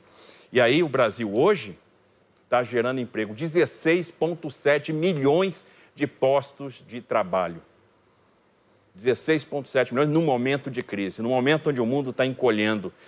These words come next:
e o Brasil crescendo, gerando emprego, gerando oportunidade, criando empresa. Nunca se abriu tanta empresa no Brasil. Graças à lei da liberdade econômica, graças a res-, às reformas que foram feitas.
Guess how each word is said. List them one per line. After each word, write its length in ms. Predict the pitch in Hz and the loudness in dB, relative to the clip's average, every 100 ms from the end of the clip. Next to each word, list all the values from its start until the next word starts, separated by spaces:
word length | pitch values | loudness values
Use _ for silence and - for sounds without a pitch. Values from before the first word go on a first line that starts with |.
| - | -10
e 80 | - | -2
o 40 | 110 | 2
Brasil 340 | 113 98 120 | 2 2 -2
crescendo, 560 | 120 117 - 113 110 92 - - | 0 -2 0 0 0 -4 -18 -20
gerando 420 | - 123 120 123 | 0 2 4 2
emprego, 300 | 110 - 123 | -2 0 2
gerando 260 | 110 127 139 | 4 2 2
oportunidade, 560 | 131 123 127 117 139 | 0 0 0 2 2
criando 200 | - 151 | 2 2
empresa. 340 | 147 139 143 139 | 2 0 0 0
Nunca 220 | 202 175 | -4 -4
se 100 | - | -2
abriu 220 | 131 143 | -2 -2
tanta 260 | 143 139 123 | -6 -8 -8
empresa 300 | 113 113 110 | -8 -8 -8
no 80 | 98 | -10
Brasil. 320 | - - 82 _ _ _ _ _ _ _ _ - | -12 -14 -20 _ _ _ _ _ _ _ _ 0
Graças 540 | 101 135 - 113 98 | 2 2 0 -2 2
à 60 | 98 | 2
lei 160 | 104 | 2
da 120 | 104 | 0
liberdade 520 | 104 98 98 95 98 92 | 0 0 -2 0 -2 -2
econômica, 640 | - 107 101 98 - 90 _ _ - | -6 -8 -8 -10 -14 -20 _ _ 0
graças 420 | 117 131 - 104 | 2 2 0 2
a 80 | 110 | 2
res-, 280 | 107 104 - - | 0 -4 -6 -2
às 160 | 101 | 0
reformas 600 | 110 98 107 110 101 92 | 2 0 2 0 0 -6
que 120 | - | -10
foram 260 | 95 101 104 | -12 -10 -10
feitas. 640 | - 98 98 92 90 - | -6 -6 -4 -6 -12 -14